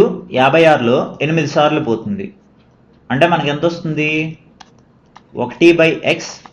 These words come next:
is equal to ఒకటి బై ఎనిమిది. దీన్ని బట్టి మనం ఏం రాయొచ్చు? x is equal to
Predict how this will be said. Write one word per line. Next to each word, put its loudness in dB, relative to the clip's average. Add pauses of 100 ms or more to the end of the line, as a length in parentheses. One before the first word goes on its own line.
(120)
is -6 (100)
equal -2 (120)
to -2 (920)
ఒకటి 0
బై 2
ఎనిమిది. -2 (1300)
దీన్ని 2
బట్టి 0
మనం 2
ఏం 0
రాయొచ్చు? 4 (580)
x 2 (180)
is 0 (100)
equal 0 (100)
to 2